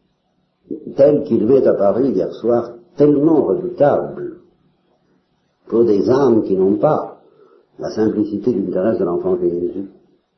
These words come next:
Alors là, je vais évoquer une autre retraite qu'il m'est arrivé de prêcher à un foyer de charité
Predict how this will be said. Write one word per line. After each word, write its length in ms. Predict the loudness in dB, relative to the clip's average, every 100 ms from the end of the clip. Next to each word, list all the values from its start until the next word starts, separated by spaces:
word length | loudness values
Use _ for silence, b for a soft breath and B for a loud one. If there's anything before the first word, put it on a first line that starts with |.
| _ _ _ _ _ _ _ _ _ _ _ _ _ _ _ _ _ _ _ _ _ _ _ -4
Alors 240 | 2 2 4
là, 420 | 2 0 -4 -16 _ _ _ _ _ _ _ _ _ _ _ _ _ _ _ _ _ _ _ _ _ 0
je 100 | 4
vais 160 | 6
évoquer 600 | 6 4 2 2 0 -2 -10 -20 _ _ _ _ _ _ -20 -20 _ _ _ _ _ 0
une 160 | 4 6
autre 280 | 4 4
retraite 560 | 0 0 -6 -10 -12 -20 _ _ _ _ _ _ _ _
qu'il 120 | -8 -4
m'est 160 | -4
arrivé 280 | -2 -4 -4
de 80 | -4
prêcher 400 | -4 -4 -4 -4
à 120 | -4
un 40 |
foyer 260 | -4 -2 -2
de 60 | -4
charité 480 | -6 -8 -10 -12